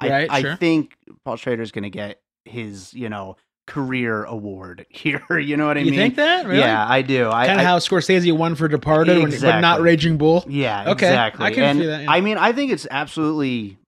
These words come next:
Speaker 1: an awesome, you know,
Speaker 2: Yeah.
Speaker 1: it's, it's a
Speaker 2: A
Speaker 1: great
Speaker 2: deserving
Speaker 1: screenplay.
Speaker 2: script.
Speaker 1: Totally deserving. Um, but yeah, I do think a little bit of that is at play.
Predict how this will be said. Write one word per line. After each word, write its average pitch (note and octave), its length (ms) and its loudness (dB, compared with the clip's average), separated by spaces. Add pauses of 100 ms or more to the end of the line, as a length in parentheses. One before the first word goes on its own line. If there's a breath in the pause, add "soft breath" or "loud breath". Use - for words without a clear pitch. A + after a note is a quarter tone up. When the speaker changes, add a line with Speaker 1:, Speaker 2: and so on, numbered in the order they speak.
Speaker 1:
an A#2 120 -8
awesome, G2+ 720 -6
you A#2+ 100 -8
know, A2+ 80 -6
Speaker 2:
Yeah. F#3 200 -2
Speaker 1:
it's, - 100 -6
it's A#2+ 140 -10
a - 20 -10
Speaker 2:
A - 20 -10
Speaker 1:
great B2 300 -2
Speaker 2:
deserving D#3+ 460 2
Speaker 1:
screenplay. D#3 80 -4
Speaker 2:
script. - 340 -6
Speaker 1:
Totally E3 320 0
deserving. G#2 520 -8
Um, A#2 300 0
but B2+ 140 -2
yeah, C3+ 160 0
I B2+ 80 0
do D3+ 180 -2
think D3 220 -2
a - 20 -4
little C3 200 -2
bit B2 120 -4
of A#2 80 -2
that A2+ 200 0
is A2+ 100 -4
at A2+ 160 -4
play. A2+ 400 -4